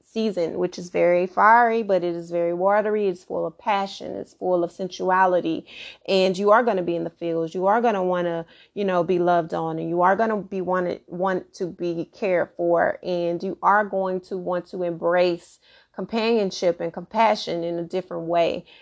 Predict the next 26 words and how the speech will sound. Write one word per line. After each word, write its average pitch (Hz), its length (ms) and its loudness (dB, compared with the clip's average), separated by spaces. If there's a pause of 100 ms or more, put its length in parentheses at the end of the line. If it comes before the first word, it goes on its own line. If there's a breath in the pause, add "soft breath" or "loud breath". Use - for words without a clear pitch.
(140 soft breath)
And 208 160 2
it's 233 160 -2
okay. 240 560 2 (180)
It's 202 160 -4
okay. 208 420 2
You 175 200 -4
can't - 260 -8
hide 202 360 4
and 180 140 0
run 185 200 2
from 165 320 -6
it. - 160 -12
This 202 260 -4
is 202 240 0
the 202 80 -8
reality. 175 600 0
This 196 240 -8
is 180 200 -10
what 196 220 0
you 180 120 -4
have 180 240 -2
to - 80 -8 (120)
face. 170 420 -2 (320 loud breath)
Allow 202 360 6
yourself 202 640 -4
to 185 480 -4